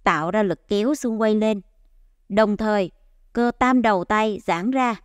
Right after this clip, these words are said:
giúp cố định khớp khuỷu, cho phép cánh tay co lên. Hệ vận động đóng vai trò vô cùng quan trọng đối với cơ thể.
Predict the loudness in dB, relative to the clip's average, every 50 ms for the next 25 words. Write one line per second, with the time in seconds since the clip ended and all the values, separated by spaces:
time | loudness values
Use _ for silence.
0 | _ _ _ _ _ -6 -2 -2 -2 -2 _ -2 0 0 2 0 -2 -2 -2 -4
1 | -4 -2 -2 -2 -2 _ -6 -4 -4 -2 -2 -2 -4 -6 -8 _ _ _ _ _
2 | _ 0 0 0 0 0 -2 -2 -2 _ -2 0 2 2 2 2 0 -2 -2 -6
3 | -8 _ -4 -2 0 0 0 0 0 -2 -2 -6 _ _ _ _ _ _ _ _
4 | _ _ _ _ _ -20 _ _ _ _ _ _ -6 -2 0 0 2 2 0 0
5 | 2 2 2 2 2 2 0 0 0 0 0 -2 -2 0 0 0 0 0 -2 -2
6 | -4 -4 -4 -4 -4 -4 -2 -2 -2 0 0 0 2 2 0 -2 -2 -2 -2 -2
7 | -2 -2 -2 -2 0 -2 -2 -2 -2 -4 -4 -4 -6 -8